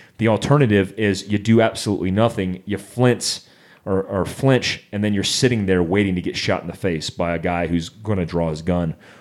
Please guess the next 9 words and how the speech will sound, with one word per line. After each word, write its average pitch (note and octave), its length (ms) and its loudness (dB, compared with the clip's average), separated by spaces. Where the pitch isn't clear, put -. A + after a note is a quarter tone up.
or F#2+ 140 -2
do F#2 180 -2
something E2 380 -6
violent. D#2 420 -8
So, G2+ 260 2
I, A2 100 -4
it's G#2+ 300 -2
the G#2 100 0
same A2+ 640 0